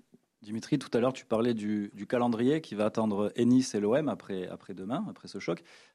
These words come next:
Euh, il y a beaucoup de, d'autres chocs qui vont se, se jouer pour, pour toi, pour ton équipe. Est-ce que ça, pour toi, c'est positif d'avoir des gros matchs, entre guillemets, ou est-ce que tu aimerais des, des matchs plus abordables en, entre quelques-uns pour pouvoir récupérer, parce que ça, ça va être tendu la fin d'année.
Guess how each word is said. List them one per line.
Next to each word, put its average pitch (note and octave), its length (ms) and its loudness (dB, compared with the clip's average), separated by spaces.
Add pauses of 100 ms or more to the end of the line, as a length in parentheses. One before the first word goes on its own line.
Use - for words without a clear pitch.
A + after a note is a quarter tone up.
(140)
Euh, G#2 420 -4
il A2+ 80 -10
y - 20 -4
a G#2+ 40 -4
beaucoup C3+ 260 0
de, C#3+ 180 2
d'autres C#3+ 400 0
chocs - 440 -2
qui - 100 -12
vont G#2+ 140 -2
se, G#2 340 -2
se - 160 -8
jouer G#2 280 0
pour, G#2 280 -4
pour - 180 -12
toi, A#2 220 0
pour - 140 -20
ton G2+ 160 -6
équipe. D#3+ 320 -6 (340)
Est-ce G2+ 160 -6
que B2+ 60 0
ça, E3 200 2
pour D3 280 -6
toi, D3+ 220 0
c'est C3 160 -4
positif C3+ 760 -2
d'avoir A2 260 2
des G#2+ 120 -6
gros A2+ 260 0
matchs, C#3 260 0
entre A#2 220 -4
guillemets, A#2 340 2
ou D3 80 4
est-ce A2+ 120 -2
que - 80 -8
tu - 160 -6
aimerais A2 240 0
des, G#2+ 240 -2 (400)
des G#2+ 100 -8
matchs A#2 280 -2
plus A#2+ 200 0
abordables B2+ 560 2
en, A2+ 100 2
entre A#2 440 0
quelques-uns A#2 680 2 (440)
pour G#2+ 120 -6
pouvoir A2+ 220 0
récupérer, A#2+ 520 0
parce C3+ 140 -8
que A2 120 -8
ça, G2+ 200 -2
ça - 140 -4
va A2+ 80 4
être A2+ 100 0
tendu C3 240 4
la C3+ 100 4
fin A#2+ 140 0
d'année. A#2 280 4